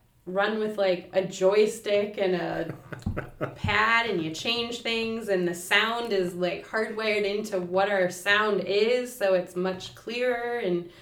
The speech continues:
Speaker 1: you don't hear weird things. And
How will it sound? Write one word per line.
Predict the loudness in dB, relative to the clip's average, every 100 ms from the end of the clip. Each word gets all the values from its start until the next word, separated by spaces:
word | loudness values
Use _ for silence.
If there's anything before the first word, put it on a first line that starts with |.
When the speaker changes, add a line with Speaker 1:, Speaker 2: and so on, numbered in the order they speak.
| -20 -20 -18 -8
Speaker 1:
you | -2
don't | -2 -2
hear | -4 -4 -2
weird | -4 -6 -6 -4
things. | -4 -4 -6 -6 -4
And | -2 -2 -4 -10